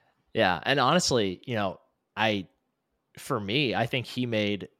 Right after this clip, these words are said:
<laughs> as, if you wanna pick out a play of the game, I think he made the play of the game for Penn State against Michigan because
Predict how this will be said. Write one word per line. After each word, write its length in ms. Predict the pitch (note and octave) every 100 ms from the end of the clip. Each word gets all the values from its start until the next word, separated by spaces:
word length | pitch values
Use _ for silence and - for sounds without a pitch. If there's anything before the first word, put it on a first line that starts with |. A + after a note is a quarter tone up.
| B2 C#3+
<laughs> 300 | G2 - -
as, 260 | B2 A#2 - - _ _ _ -
if 240 | C3+ C#3+
you 160 | A2+ A#2
wanna 280 | G2+ C3+ A#2+
pick 240 | - A2
out 140 | G2+ F#2+
a 40 |
play 260 | - G#2+ G2
of 40 |
the 80 | F#2
game, 280 | G#2 G2 E2+
I 120 | C3
think 200 | D3 C3+
he 180 | - B2+
made 260 | G2+ G2+ A2+
the 60 |
play 260 | G#2 A#2+ A#2
of 40 |
the 80 | G#2
game 240 | F#2+ G#2+
for 200 | C#3+ C#3+
Penn 180 | B2+ C3
State 240 | C3+ C#3+ G#2+
against 280 | G2+ A#2+
Michigan 460 | F#2+ F#2+ B2 C3+ D#3 -
because 500 | B2 A2+ - A#2 G#2+